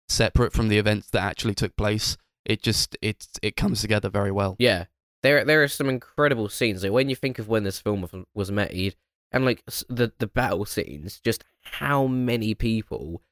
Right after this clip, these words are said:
Speaker 2: they had on set at one time, because this was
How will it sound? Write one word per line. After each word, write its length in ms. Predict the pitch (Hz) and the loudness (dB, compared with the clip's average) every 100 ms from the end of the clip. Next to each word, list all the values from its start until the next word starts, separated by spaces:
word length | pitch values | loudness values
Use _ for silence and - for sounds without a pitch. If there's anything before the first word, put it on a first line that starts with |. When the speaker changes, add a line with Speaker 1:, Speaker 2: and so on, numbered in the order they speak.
| _ - | _ 0
Speaker 2:
they 140 | 107 | 0
had 240 | 101 110 98 | 2 0 0
on 260 | 98 95 | -2 -4
set 500 | 92 - 113 85 76 _ _ _ _ _ - | -6 0 2 2 -2 _ _ _ _ _ 2
at 160 | 117 98 | 2 4
one 140 | 110 | 0
time, 220 | 104 123 110 | 0 0 0
because 200 | - 123 | 0 0
this 180 | 170 - | 0 0
was 140 | 127 | -4